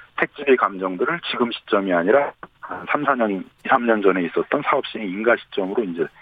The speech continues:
그 돌려가지고 감정을 하라라는 부분이고요. 또 건축비의 경우에 있어서는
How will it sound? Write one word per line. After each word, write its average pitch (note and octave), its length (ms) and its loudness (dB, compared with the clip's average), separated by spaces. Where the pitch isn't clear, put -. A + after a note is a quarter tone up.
그 E2 300 -4
돌려가지고 A#2+ 720 2
감정을 F#2+ 480 -2
하라라는 F2 500 0
부분이고요. F#2+ 720 -10
또 F#2+ 80 -2
건축비의 C3+ 600 0
경우에 D3 320 4
있어서는 D3 500 4